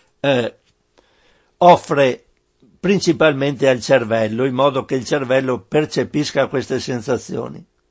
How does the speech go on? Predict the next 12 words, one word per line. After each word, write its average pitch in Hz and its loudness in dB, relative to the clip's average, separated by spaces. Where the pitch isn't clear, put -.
Per 277 0
questo, 208 0
accanto 180 2
ai 147 0
colori 170 2
artificiali 143 2
o 127 0
di 127 -8
sintesi 123 -4
usati 139 2
in 123 -6
cucina, 123 -4